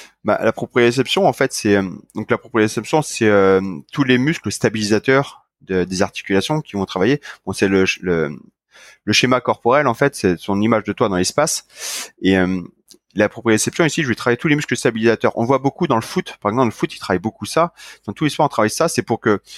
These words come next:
quand tu vas faire une action, par exemple, quand tu vas marcher dans la rue et tu, tu, t'as, ton pied, il marche dans un trou, t'as ta cheville qui, qui tourne et qui se remet en place.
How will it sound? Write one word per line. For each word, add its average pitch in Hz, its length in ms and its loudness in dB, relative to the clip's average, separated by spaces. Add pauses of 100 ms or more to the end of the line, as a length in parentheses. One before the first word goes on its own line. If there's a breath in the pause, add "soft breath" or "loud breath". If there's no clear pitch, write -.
(220 loud breath)
quand 147 140 -2
tu - 80 -2
vas 135 80 2
faire 165 100 2
une 147 80 2
action, 185 320 0
par 120 100 2
exemple, 135 220 -2
quand 113 120 -2
tu - 180 -8
vas 104 120 2
marcher 110 320 -2
dans 113 140 0
la 104 120 2
rue 143 200 -2
et 110 60 -4
tu, 107 400 -4
tu, 104 280 -4
t'as, 92 260 2
ton 110 180 -2
pied, - 160 0
il 131 60 2
marche 120 180 -2
dans 104 120 2
un 104 120 2
trou, 185 200 -6
t'as 107 120 -2
ta 113 100 -2
cheville 156 240 -4
qui, 98 320 -4
qui - 160 -12
tourne 165 220 0
et - 20 -8
qui 117 120 -8
se - 80 -8
remet 120 120 0
en 117 80 2
place. - 380 -4